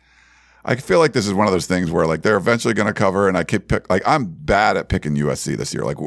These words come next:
our, our numbers are good picking Pac-twelve. Me specifically picking U S C, it's been bad.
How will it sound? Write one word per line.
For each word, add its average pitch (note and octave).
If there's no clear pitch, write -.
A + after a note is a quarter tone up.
our, B2
our B2+
numbers A#2
are F#2+
good G2+
picking A2
Pac-twelve. F#2
Me A#2
specifically A2
picking G2
U F#2
S F#2
C, F#2+
it's F#2+
been D#2
bad. A#1+